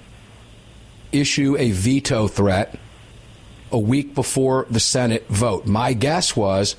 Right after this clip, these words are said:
he felt it was going to pass, and that likely Schumer told him, "Hey, look,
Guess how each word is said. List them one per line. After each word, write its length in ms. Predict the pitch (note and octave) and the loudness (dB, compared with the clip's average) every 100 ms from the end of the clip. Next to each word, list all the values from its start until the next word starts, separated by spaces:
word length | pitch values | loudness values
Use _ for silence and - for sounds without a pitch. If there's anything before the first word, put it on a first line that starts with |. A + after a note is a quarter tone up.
| - | -4
he 140 | - | -2
felt 320 | - C3 C3 | 0 -2 0
it 140 | B2+ A#2+ | 0 0
was 140 | G2+ | 0
going 240 | A#2 A2+ | 2 2
to 60 | G2 | 0
pass, 520 | - G#2+ D#2 - - - - - - - - - - - - - - | 0 0 0 -2 -4 -8 -20 -20 -20 -20 -20 -20 -20 -20 -20 -20 -10
and 320 | - C#3 C3+ B2+ | -2 0 0 0
that 280 | C3+ C3+ C3 | 0 0 0
likely 680 | B2+ D#3+ F3 B2 A2+ A#2 A#2 | 2 2 0 0 2 0 -2
Schumer 560 | - - D#3 E3 A#2+ - | -4 -2 0 0 0 0
told 320 | D3 D3 B2 | 0 0 2
him, 360 | G#2 E2+ E2 - - - - - - | 0 0 -4 -6 -10 -12 -14 -16 -10
"Hey, 200 | - C3+ | -2 0
look, 360 | A#2 C3 F#2 | 2 0 -2